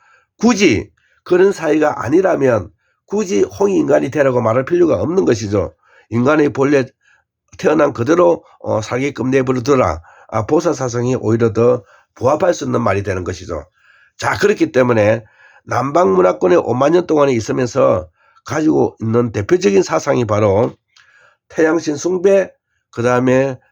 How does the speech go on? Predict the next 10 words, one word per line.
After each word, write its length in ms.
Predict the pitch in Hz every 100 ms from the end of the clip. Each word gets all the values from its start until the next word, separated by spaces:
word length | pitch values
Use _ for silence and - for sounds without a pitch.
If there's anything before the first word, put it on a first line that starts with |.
| -
정령신앙, 880 | 165 196 196 190 175 135 117 87 - _ _ _ _ _
그 100 | 117
다음에 340 | 127 127 123
제사의식, 760 | 110 104 139 123 120 175 180 - _ _ _
아, 160 | - 104
보살 260 | 143 156 135
사상이라면, 800 | 123 113 110 104 98 92 80 82 _ _ _ _ _ _ -
어, 580 | 104 101 98 92 85 - _ _ _ _ -
샤먼 520 | - 190 202 208 190
제국에서, 1300 | 165 143 147 147 147 - _ _ - - 131 131 127